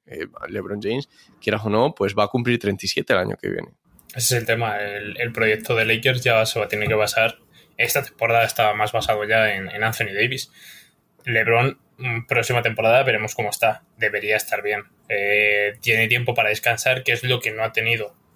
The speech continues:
Speaker 2: desde las finales del año pasado al inicio de esta temporada. Curiosamente, muy mal rendimiento en postemporada de los dos finalistas, Miami y Lakers. Eh, pero bueno, mm, sí es verdad que es un golpe duro para el,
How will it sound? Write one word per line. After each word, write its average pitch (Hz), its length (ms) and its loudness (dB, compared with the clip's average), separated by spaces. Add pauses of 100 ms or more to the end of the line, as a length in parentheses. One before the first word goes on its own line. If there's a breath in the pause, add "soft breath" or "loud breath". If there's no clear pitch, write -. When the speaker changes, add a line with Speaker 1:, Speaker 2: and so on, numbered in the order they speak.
Speaker 2:
desde 113 320 -2
las 110 160 0
finales 113 340 0
del 117 120 2
año 117 180 0
pasado 117 400 0
al 107 460 0
inicio 117 300 -2
de 117 60 4
esta 113 160 -6
temporada. 135 600 0 (380 soft breath)
Curiosamente, 127 920 2
muy 127 460 0
mal 127 300 4
rendimiento 123 760 2
en 113 160 -2
postemporada 117 640 2
de 113 80 2
los 107 160 -4
dos 110 160 0
finalistas, 131 680 -2 (260)
Miami 110 400 2
y 104 80 -4
Lakers. 139 480 -2 (500 loud breath)
Eh, 107 680 4
pero 110 160 2
bueno, 143 300 0 (140)
mm, 139 300 -8
sí 147 200 2
es 143 60 2
verdad 165 280 2
que 135 80 -8
es 135 60 -6
un 165 120 4
golpe 160 260 0
duro 139 260 0
para 151 180 0
el, 143 400 -8